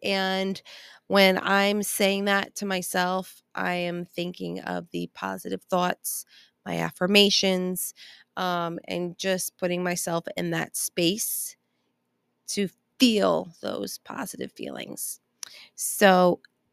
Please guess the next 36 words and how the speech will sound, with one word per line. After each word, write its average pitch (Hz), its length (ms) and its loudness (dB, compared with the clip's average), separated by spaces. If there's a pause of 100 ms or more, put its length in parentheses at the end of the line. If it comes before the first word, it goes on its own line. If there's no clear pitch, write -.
(220)
I 247 100 8
hope 254 340 6 (120)
you 233 200 2
found 202 480 2
this - 280 -6 (100)
episode, 208 1040 0 (580)
um, 190 340 2
enlightening, 269 1160 2
beneficial, 233 1600 2
you 185 220 -2
learned 240 380 2
something 226 520 0
from 214 240 0
it, 202 340 -2 (380)
um, 185 260 2
or 196 120 4
maybe 196 300 4
it 226 40 2
was 220 160 2
just - 180 0
something 208 340 2
that 202 120 2
you 214 120 0
needed 214 300 0
to 202 60 -6
hear. 226 340 -2
Maybe 190 240 0
you 208 60 -2
need 208 220 -2
to 196 100 -4
re-, 202 340 -4
remind 196 420 -2
yourself, - 280 -6
"You 190 60 -10
know 190 80 -4
what? 208 180 0